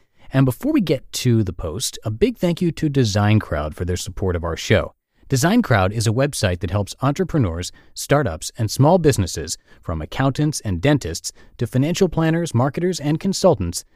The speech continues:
outsource or crowdsource custom logo, business card, and web designs from designers around the world. For a special one hundred dollar V I P offer for our listeners, check out design crowd dot com slash finance to learn more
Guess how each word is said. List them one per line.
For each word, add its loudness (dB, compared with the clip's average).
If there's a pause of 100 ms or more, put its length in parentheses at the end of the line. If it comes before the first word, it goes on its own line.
(200)
outsource 0
or 2
crowdsource -2 (280)
custom 2
logo, 4
business 2
card, 2
and 4
web 4
designs -2
from 0
designers 0
around 4
the 4
world. -2 (420)
For 2
a 4
special 4
one 4
hundred 0
dollar 4
V 4
I 4
P 2
offer 2
for -2
our 4
listeners, 0 (260)
check 2
out 4
design 4
crowd 2
dot 0
com 0
slash -2
finance 0
to -2
learn 2
more 4